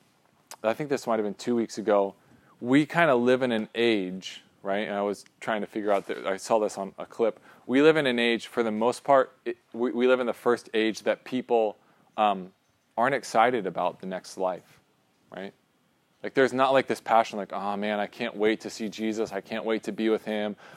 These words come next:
I can't wait to have this, you know, I can't wait for the world to be healed and renewed." Partly because we just have it so good, right? We're just, life is just easy for us.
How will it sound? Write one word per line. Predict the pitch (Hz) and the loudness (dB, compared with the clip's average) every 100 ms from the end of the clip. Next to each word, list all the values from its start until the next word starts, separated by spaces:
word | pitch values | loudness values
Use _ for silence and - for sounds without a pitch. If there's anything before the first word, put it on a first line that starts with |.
| - | -12
I | |
can't | 98 131 117 | -8 -6 0
wait | 110 110 | 2 2
to | 110 | 0
have | 117 113 | -2 0
this, | 110 - - _ | -2 -6 -16 _
you | 107 | -2
know, | 98 | 0
I | 104 | -2
can't | - 120 | -4 0
wait | 120 | 0
for | - | 0
the | 107 101 | -4 -4
world | 113 104 120 113 | -6 2 4 4
to | 110 | -2
be | 101 | -8
healed | - 120 120 | -2 2 4
and | 113 | 2
renewed." | 107 107 107 - - - _ _ | -2 -4 -4 -6 -20 -20 _ _
Partly | - 127 151 165 | 4 4 6 0
because | 123 - 107 98 - _ | -2 0 0 0 -6 _
we | 104 | -8
just | 107 127 | -4 -6
have | - 101 | -2 -4
it | 110 | -4
so | - 98 | -6 -6
good, | 85 101 113 - _ _ _ _ _ _ _ _ _ _ | -4 -4 -6 -12 _ _ _ _ _ _ _ _ _ _
right? | 87 92 113 _ _ _ _ _ _ _ _ | -12 -12 -12 _ _ _ _ _ _ _ _
We're | 104 | -6
just, | - 113 - - _ - - - | -4 -6 -8 -18 _ -20 -18 -6
life | 101 104 117 | 0 0 -2
is | 107 | -6
just | 110 - | -6 -6
easy | 104 110 117 | -6 -6 -6
for | 120 - - | -10 -10 -12
us. | - - | -12 -20